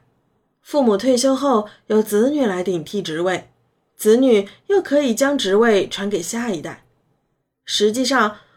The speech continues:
那个时代许多乡村小学也存在这种情况。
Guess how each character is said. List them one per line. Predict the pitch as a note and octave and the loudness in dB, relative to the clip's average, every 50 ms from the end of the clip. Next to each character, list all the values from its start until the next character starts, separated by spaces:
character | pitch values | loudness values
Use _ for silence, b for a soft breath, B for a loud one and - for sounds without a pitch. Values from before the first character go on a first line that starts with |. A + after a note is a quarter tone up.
| B _ | B _
那 | - E4 E4+ E4+ C#4+ | -2 0 2 2 2
个 | A3+ A3+ | 2 2
时 | A3 - - F#3+ | 2 2 2 0
代 | F#3+ G3+ G#3 G3+ F#3 F3+ - - _ _ _ _ | 0 0 0 0 0 -2 -6 -10 _ _ _ _
许 | - - - C#4+ C#4 | -8 -4 -2 -2 0
多 | C4 D#4+ E4+ | 0 0 0
乡 | E4 F4 F#4 F#4 F#4 F4+ | 0 0 0 0 0 0
村 | F#4 G4 G4+ | 2 2 2
小 | G4 G4 D4+ G#3+ G3+ | 2 2 0 0 0
学 | G3+ G#3 G#3+ G#3 | 2 2 2 2
也 | G#3+ G3+ F3+ F3 | 2 2 0 0
存 | F3 - F3+ E3 E3+ | -2 -6 -8 -8 -6
在 | G#3 B3 C#4+ C#4 A#3+ | -4 -2 0 0 0
这 | - A3+ G#3 | 0 0 0
种 | G3 F#3+ F#3 | -2 -4 -6
情 | F#3 - F#3 E3+ E3+ | -6 -8 -8 -8 -8
况。 | E3+ F3+ G#3+ G3+ F3 F3 - | -6 -4 -4 -4 -4 -6 -10